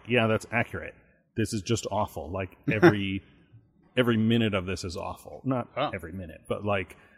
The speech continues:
Speaker 1: <laughs> almost all of it is. And it's, I think that's the point. Um, and it's incredibly well made. Um,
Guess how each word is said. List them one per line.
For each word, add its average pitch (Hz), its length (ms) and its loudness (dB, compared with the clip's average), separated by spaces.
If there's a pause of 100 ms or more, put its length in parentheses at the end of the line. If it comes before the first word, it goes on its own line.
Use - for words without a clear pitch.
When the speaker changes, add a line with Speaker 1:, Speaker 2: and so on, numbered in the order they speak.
Speaker 1:
<laughs> - 260 -20
almost 123 540 6
all 120 240 8
of 104 100 0
it 98 100 0
is. 90 300 0
And 123 180 2
it's, 113 320 2 (400)
I 120 120 8
think 131 180 4
that's 113 200 6
the - 100 -6
point. - 560 -4 (520)
Um, 95 560 2 (1400)
and 107 680 2 (600)
it's 113 300 0 (460)
incredibly 117 880 2
well 101 280 4
made. 104 460 0 (440)
Um, 90 400 0